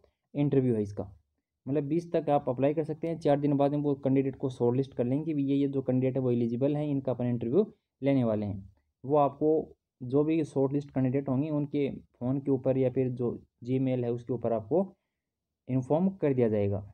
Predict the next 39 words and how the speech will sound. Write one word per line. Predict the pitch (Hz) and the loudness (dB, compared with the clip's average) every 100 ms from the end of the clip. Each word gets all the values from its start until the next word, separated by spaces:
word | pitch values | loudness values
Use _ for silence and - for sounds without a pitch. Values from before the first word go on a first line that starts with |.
| _ _ _ _ _ _ _ _ _ | _ _ _ _ _ _ _ _ _
इसके | 143 143 | -12 0
अलावा | 175 | 0
फ्रेंड्स | 175 175 | 0 -2
मैं | 175 | -2
आपको | 170 | -2
बता | 160 | -2
दूं | 165 | -4
कि | 170 | -4
जो | 170 170 | -4 -4
फीस | - 180 185 | -2 -2 -2
है, | |
तो | 170 156 | -4 -4
फीस | - 170 170 | -4 -6 -2
यहाँ | 135 | -2
पर | - | -2
कुछ | 139 143 | -4 -4
नहीं | 147 151 | -2 -2
होती | 139 156 | -2 -2
है। | |
जो | 151 | -2
कॉन्ट्रैक्ट | 139 135 147 147 | 0 0 0 0
बेस | 151 | 0
पर | 143 143 | 0 0
जो | 131 | 2
भी | 151 | 2
भर्ती | 147 143 | 2 0
निकलती | 143 139 139 135 139 | 0 0 -2 0 0
है | |
उसकी | 135 131 135 | 0 -2 -2
कोई | 123 | -2
फीस | 123 127 120 | -2 -2 0
नहीं | 117 | 0
हुआ | 135 123 | 0 0
करती | 117 117 | -4 -4
है। | 117 123 - _ _ _ _ - | -4 -4 -10 _ _ _ _ -4
सिलेक्शन | 143 170 185 | -2 0 0
जो | 180 | 0
प्रोसेस | 170 160 156 175 | 2 0 0 -2
है | 151 | 0